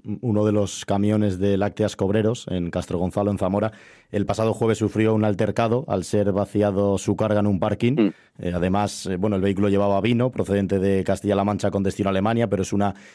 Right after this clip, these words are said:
Speaker 1: eh, empresa que lógicamente se dedica principalmente, pues, al transporte y a la producción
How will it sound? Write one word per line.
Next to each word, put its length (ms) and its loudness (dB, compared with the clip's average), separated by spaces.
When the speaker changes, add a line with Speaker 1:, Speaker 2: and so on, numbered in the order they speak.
Speaker 1:
eh, 260 -4
empresa 400 -2
que 60 -2
lógicamente 580 0
se 400 0
dedica 340 0
principalmente, 720 -2
pues, 340 -4
al 560 -2
transporte 540 -2
y 80 0
a 160 2
la 260 0
producción 520 0